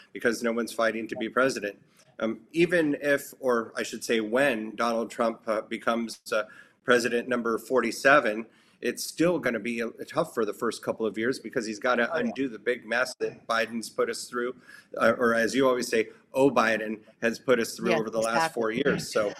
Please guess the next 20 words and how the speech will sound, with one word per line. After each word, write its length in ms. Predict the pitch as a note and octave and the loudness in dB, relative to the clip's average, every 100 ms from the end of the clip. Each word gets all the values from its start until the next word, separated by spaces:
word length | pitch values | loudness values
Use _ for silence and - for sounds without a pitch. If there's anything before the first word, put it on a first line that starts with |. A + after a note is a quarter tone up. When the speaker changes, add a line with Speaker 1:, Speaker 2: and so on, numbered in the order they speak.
| - _ _ _ - | -14 _ _ _ -6
Speaker 1:
or 220 | C3 A2 | -2 -2
three 300 | - B2 B2 | -2 -4 -2
and 80 | A#2 | 2
a 40 | |
half 240 | A#2 C#3 A#2 | 2 2 2
years. 260 | G#2 G2 | -4 -2
So 120 | B2+ | -2
yes, 340 | A#2+ C#3+ A#2 - | 2 4 2 0
it's, 260 | A#2 A2 | -4 -4
um, 140 | B2 A2+ | -4 -2
we're 120 | C3 | -2
still 260 | C#3 - A2+ | -2 -2 -2
dealing 320 | B2+ D3+ B2 | 0 -4 -4
with 140 | G#2+ | -4
that. 260 | G#2+ G2+ - _ _ - | -4 -4 -6 _ _ -4
And 140 | C3 | 2
then 140 | C3+ | 4
also 540 | B2+ F3+ F3+ A#2+ A2 A2+ _ _ - | 4 0 0 2 2 -2 _ _ -16
the, 280 | A#2 B2+ B2 | -6 -2 0
um, 320 | A#2 A2 | 0 -4